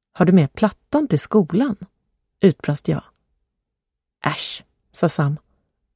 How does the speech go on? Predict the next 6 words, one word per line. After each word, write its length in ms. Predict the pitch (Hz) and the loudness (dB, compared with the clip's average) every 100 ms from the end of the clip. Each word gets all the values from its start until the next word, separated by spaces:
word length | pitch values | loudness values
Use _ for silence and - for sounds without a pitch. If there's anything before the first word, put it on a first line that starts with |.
| _ | _
"Kolla 240 | - 233 269 | 2 4 4
här." 320 | 233 196 - _ _ _ _ _ _ _ _ _ _ _ _ _ _ | 2 0 -6 _ _ _ _ _ _ _ _ _ _ _ _ _ _
Någon 400 | - 175 160 185 | 2 4 4 2
fotade 440 | 190 202 - 156 160 | 6 4 4 0 2
ett 100 | - | 2
rymdskepp 680 | 220 165 139 - 208 - | 4 2 0 -2 -4 -4